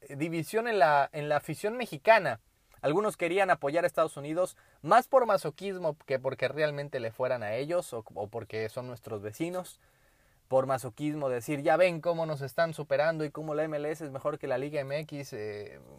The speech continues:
como si eso fuera alguna, alguna razón por la que Estados Unidos está mejor cuando la gran mayoría de sus jugadores juega fuera de la M L S, o incluso ni siquiera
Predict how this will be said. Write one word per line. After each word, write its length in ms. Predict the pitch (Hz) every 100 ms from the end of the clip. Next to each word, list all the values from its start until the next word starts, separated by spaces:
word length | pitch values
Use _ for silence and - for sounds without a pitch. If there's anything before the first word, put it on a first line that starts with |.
| 107
como 260 | - 101 104
si 160 | 117
eso 180 | 117 120
fuera 180 | 110 117
alguna, 500 | 110 123 120 110 95 _ _ _ _ _ _ -
alguna 840 | 113 110 131 131 123 110 104 104
razón 440 | 113 117 - 139 131
por 140 | 123
la 100 | 113
que 80 | 117
Estados 240 | 139 135
Unidos 280 | 123 131 123
está 120 | -
mejor 320 | 127 110 135
cuando 300 | 135 113 104 - _ -
la 300 | 107 113 113
gran 220 | 131 131
mayoría 220 | 123 131
de 80 | 131
sus 140 | 120
jugadores 340 | - 107 120 113
juega 300 | 123 110 104
fuera 400 | - 165 156 - _ _ _
de 220 | 113 135
la 160 | 131 104
M 180 | 127 123
L 120 | 120 135
S, 140 | 156
o 60 | 131
incluso 300 | 117 117 120
ni 180 | 117
siquiera 420 | 117 113 143 143